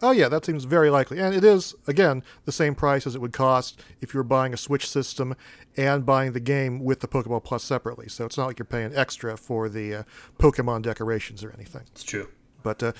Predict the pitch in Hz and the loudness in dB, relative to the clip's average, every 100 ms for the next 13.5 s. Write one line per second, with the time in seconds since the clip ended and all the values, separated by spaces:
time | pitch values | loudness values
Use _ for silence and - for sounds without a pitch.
0 | - - 208 151 151 160 165 220 220 175 | -12 2 6 6 4 2 2 0 -2 -4
1 | - 165 175 175 151 156 151 131 - - | 2 6 6 4 2 0 0 -4 -6 -2
2 | 143 160 160 147 214 175 123 - 127 110 | 0 2 2 2 2 0 -2 -4 -4 -4
3 | 110 120 127 120 143 139 123 180 156 117 | -8 -10 -10 -8 -4 -2 0 0 0 -4
4 | - - 135 113 131 127 139 - 127 123 | -6 -2 -2 0 0 0 -2 -2 -6 -4
5 | 120 110 147 170 - - - - - - | -6 -8 -2 0 0 -10 -16 -20 -20 -8
6 | 147 143 135 127 131 113 202 247 151 123 | -2 0 0 0 -2 4 4 4 2 0
7 | 131 131 131 113 - 196 147 131 120 117 | 0 -2 -4 -4 -2 -2 0 -2 0 0
8 | 117 113 117 156 156 143 143 143 135 139 | -2 -4 -2 4 4 4 2 0 0 -2
9 | - 139 127 - - _ - 165 151 151 | -4 -8 -8 -12 -20 _ 2 4 6 4
10 | 143 135 123 127 110 131 139 139 123 - | 2 -2 -4 -4 -2 -2 -2 -2 -4 -6
11 | - 147 143 131 131 123 139 139 139 120 | 0 4 4 2 -4 -2 0 0 -2 -6
12 | 117 - - - - - 147 139 143 147 | -8 -14 -20 -20 -18 -4 0 4 4 4
13 | - 113 127 123 | 2 2 -4 -6